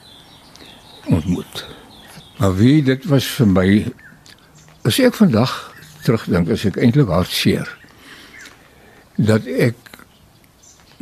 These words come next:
nie meer dikwels met hom in aanraking gekom het nie. En, eh, want hy was toe mos nou lank in Nederland. En, eh,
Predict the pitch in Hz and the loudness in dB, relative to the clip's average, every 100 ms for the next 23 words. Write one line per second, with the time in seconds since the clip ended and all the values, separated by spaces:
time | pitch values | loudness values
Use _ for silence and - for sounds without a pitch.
0 | - 277 151 127 190 117 117 98 101 101 | -8 -6 0 4 6 6 4 2 -2 -2
1 | 90 - 101 92 90 87 92 85 80 - | -6 -4 -4 -2 -2 -2 -4 -4 -6 -6
2 | - - - _ - - - - - - | -10 -12 -20 _ -14 -10 -8 -8 -12 -14
3 | - - - _ - _ _ - _ - | -16 -20 -20 _ -20 _ _ -20 _ -20
4 | - - - - - 117 104 104 95 85 | -20 -20 -20 -4 2 4 6 4 2 -2
5 | - - - - - - - - - - | -10 -20 -20 -20 -20 -20 -20 -20 -20 -6
6 | 151 110 98 107 175 147 123 - - - | 0 0 2 2 2 2 0 -2 -10 -6
7 | - 127 113 107 - - 104 - - - | 2 4 4 2 0 2 2 0 -8 -18
8 | 185 220 95 107 123 123 90 104 113 160 | -6 -4 2 2 2 2 2 0 0 0
9 | 208 - - - - - - - - _ | 0 -2 -16 -20 -20 -20 -20 -20 -20 _
10 | - - _ - 107 104 104 104 98 | -20 -20 _ -2 0 2 2 2 2